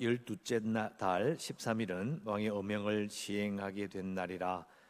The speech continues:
유다인의 대적들이 그들을 제거하기를 바랐더니, 유다인이 도리어 자기들을 미워하는 자들을 제거하게 된 그날에 유다인들이 아하수에로 왕의 각 지방, 각 읍에 모여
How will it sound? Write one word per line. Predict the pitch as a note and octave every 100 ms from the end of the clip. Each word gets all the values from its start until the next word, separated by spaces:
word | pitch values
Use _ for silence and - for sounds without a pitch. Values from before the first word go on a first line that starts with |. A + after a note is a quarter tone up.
| _
유다인의 | A2 A2+ A#2 A#2+
대적들이 | A2+ A2+ A2+ A#2 A2+
그들을 | A#2 A2 G#2+ G#2+
제거하기를 | G2+ G#2 G#2 - G2+ G2+ G#2+ G#2+ G#2 C#3
바랐더니, | D3 F#2+ G2 - G2+ F#2 A2 F3+ - - - _
유다인이 | G#2 G#2+ A2 A2 A2 G#2
도리어 | G2 G2+ G#2
자기들을 | F#2 G2 G#2 G2+ G#2
미워하는 | G#2 A2 G#2+ G2+
자들을 | G2 F#2+ G2 G2 F#2+
제거하게 | F#2+ F#2 G#2 G2 G2 F#2+
된 | G2 F#2 F2+
그날에 | G2 G#2 G2 F2 C3 G3 - - - - -
유다인들이 | A2+ B2 B2 A#2+ A#2+ A2+
아하수에로 | F#2+ G#2 A#2 - A#2+ A2+
왕의 | A2 G#2 G#2 F#2+
각 | G2 -
지방, | - G2+ G2 F2+ E2+ - -
각 | - G#2 G2 -
읍에 | A2+ A#2 G#2+
모여 | G#2 A2 F2 B2+